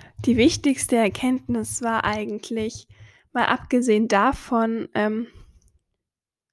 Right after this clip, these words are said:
zu sagen, also jetzt haben wir erstmal geklärt, was die Big Five for Life sind, einfach deine größten fünf Lebensziele. Und wie du die findest, das kann ich dir gleich sagen.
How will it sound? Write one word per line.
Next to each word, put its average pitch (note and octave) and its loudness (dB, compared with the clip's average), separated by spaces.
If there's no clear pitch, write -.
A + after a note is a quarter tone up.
zu - -6
sagen, A3+ 0
also A3+ -2
jetzt A#3 -2
haben C4 -2
wir A#3+ -2
erstmal B3 -2
geklärt, A#3+ 0
was A#3+ -4
die A#3 0
Big A3+ 2
Five A#3+ 4
for A#3 2
Life G3+ 2
sind, A3 -2
einfach A#3+ -2
deine A#3 -2
größten B3+ 0
fünf A#3+ -4
Lebensziele. A3 0
Und B3 4
wie C#4 4
du C#4 6
die C#4+ -2
findest, C4 8
das - 2
kann B3 -2
ich A#3+ -4
dir A#3+ 0
gleich A3+ -4
sagen. B3 -8